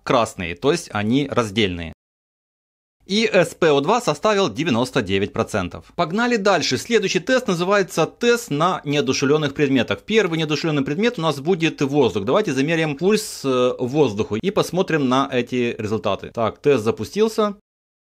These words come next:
Пожалуйста, носите его правильно. То есть часики не глупые, они поняли, что воздух это неодушевленный предмет, и не стали замерять ему пульс. Та же история, только с С П О два. Посмотрим, есть ли у воздуха кислород в крови.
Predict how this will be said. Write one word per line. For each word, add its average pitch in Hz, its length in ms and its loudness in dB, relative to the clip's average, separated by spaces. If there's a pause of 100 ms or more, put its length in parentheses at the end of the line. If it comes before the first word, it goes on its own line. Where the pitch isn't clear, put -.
(240)
Пожалуйста, 220 400 2
носите 190 340 0
его 160 220 4
правильно. 151 560 2
То 196 160 4
есть 196 180 0
часики 165 440 0
не 131 160 4
глупые, 139 400 4
они 170 160 -2
поняли, 151 400 2
что 139 240 2
воздух 120 480 2
это 117 340 2
неодушевленный 127 640 0
предмет, 185 400 -2 (280)
и 196 200 0
не 147 180 2
стали 170 380 0
замерять 123 520 0
ему 127 280 0
пульс. 127 400 -4
Та 160 160 2
же 143 140 0
история, 208 320 2
только 180 260 0
с - 180 -10
С 139 280 0
П 120 200 -2
О 120 120 0
два. 92 300 -4 (180)
Посмотрим, 135 480 -6 (200)
есть 135 380 -2
ли 127 300 2
у 120 60 -2
воздуха 151 840 2
кислород 147 540 0
в - 40 -20
крови. 101 400 -4